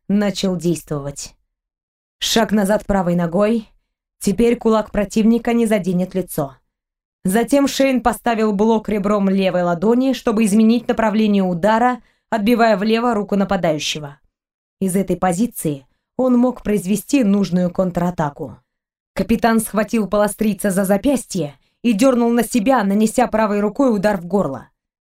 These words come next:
Концы пальцев пришлись как раз в уязвимое место между ключицами. Открытое,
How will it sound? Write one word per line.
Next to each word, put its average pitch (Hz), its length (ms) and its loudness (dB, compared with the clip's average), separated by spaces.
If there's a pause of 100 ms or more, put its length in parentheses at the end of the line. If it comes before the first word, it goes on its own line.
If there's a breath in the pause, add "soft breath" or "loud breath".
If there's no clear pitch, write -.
(440)
Концы 214 420 0
пальцев 208 520 -2
пришлись 233 420 2
как 226 220 -2
раз 240 200 0
в 214 60 0
уязвимое 214 560 4
место 233 380 0
между 196 280 0
ключицами. 196 800 -4 (560)
Открытое, 214 880 -2